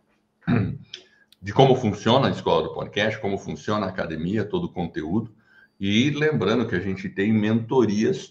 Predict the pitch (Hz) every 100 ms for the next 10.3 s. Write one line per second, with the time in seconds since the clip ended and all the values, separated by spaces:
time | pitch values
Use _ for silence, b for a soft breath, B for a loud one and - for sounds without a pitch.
0 | _ - 95 110 139 143 151 113 98 85
1 | 104 143 131 - 123 156 143 110 98 85
2 | 101 87 - 127 82 104 113 101 - 101
3 | 90 76 80 92 - - - - b b
4 | b 90 92 98 - 110 104 127 123 107
5 | 104 123 127 101 87 95 98 80 76 76
6 | 95 - - 85 85 87 90 90 - -
7 | 95 90 80 73 71 92 92 78 76 -
8 | - 92 90 80 78 92 92 90 90 92
9 | 92 87 85 - 90 82 - 80 78 73
10 | 71 82 -